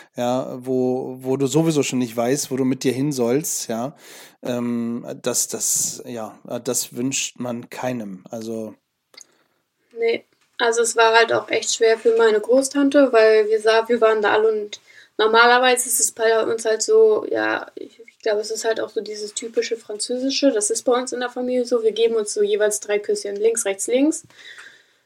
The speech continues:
Speaker 2: Und das durfte man halt einfach nicht. Und wir durften sie auch nicht in den Arm nehmen und halt das Beileid aussprechen. Und das war schon echt krass. Also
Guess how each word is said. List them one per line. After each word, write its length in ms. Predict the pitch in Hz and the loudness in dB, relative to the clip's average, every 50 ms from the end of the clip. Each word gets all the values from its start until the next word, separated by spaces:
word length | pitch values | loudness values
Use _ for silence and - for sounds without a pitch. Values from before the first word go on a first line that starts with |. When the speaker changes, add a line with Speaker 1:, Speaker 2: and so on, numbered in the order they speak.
| _ _ _ - | _ _ _ 2
Speaker 2:
Und 240 | - - - 226 233 | 2 2 4 4 2
das 160 | 226 - - | 0 2 6
durfte 400 | - 240 247 247 240 - 226 220 | 8 10 10 10 8 4 0 2
man 200 | 208 208 208 208 | 2 2 2 0
halt 140 | 202 202 - | -2 -2 0
einfach 300 | - 202 196 202 208 202 | 0 0 0 0 -2 -2
nicht. 320 | 202 208 208 208 208 214 | 0 2 2 2 2 0
Und 100 | 214 202 | -2 0
wir 80 | 202 220 | -2 -2
durften 480 | 214 - 233 240 233 233 - 240 226 | 2 4 4 4 4 2 -2 -4 -4
sie 180 | 214 208 214 214 | -2 2 2 2
auch 140 | 214 214 208 | 2 2 2
nicht 180 | 226 233 226 | 0 0 2
in 120 | 220 220 214 | 2 0 0
den 160 | 214 208 - | 0 0 0
Arm 260 | - 208 214 220 226 | 0 0 2 2 2
nehmen 320 | 233 247 262 269 277 277 254 | 4 4 6 6 6 6 6
und 260 | - 220 208 196 - _ _ _ _ _ _ - - | 4 2 0 -2 -4 _ _ _ _ _ _ -14 -6
halt 320 | - 220 226 214 214 - | -2 0 0 0 -2 -6
das 140 | - - - | -6 -6 -6
Beileid 500 | - - 214 214 214 220 240 240 247 - | -2 0 2 4 6 6 6 4 2 2
aussprechen. 880 | - - 262 269 262 - - 240 240 269 254 269 294 294 302 302 302 285 | 0 2 2 2 0 0 -2 0 0 0 0 0 2 2 4 4 2 2
Und 200 | 240 214 208 - | 0 -2 -4 -4
das 160 | 208 - - | -6 -4 -2
war 100 | 226 220 | -2 -2
schon 540 | 220 - 240 240 233 226 226 226 220 220 _ _ _ _ _ _ _ - - _ _ _ _ _ _ _ _ _ _ _ _ _ _ - - | -2 0 0 0 2 2 0 -2 -4 -6 _ _ _ _ _ _ _ -20 -20 _ _ _ _ _ _ _ _ _ _ _ _ _ _ -2 0
echt 240 | 254 254 254 - | 0 0 0 -4
krass. 420 | - - - 240 240 226 233 - - - | -6 0 2 4 4 4 2 -2 -2 -2
Also 500 | 214 208 208 220 220 226 220 220 220 - | -2 0 2 6 6 6 6 6 4 -2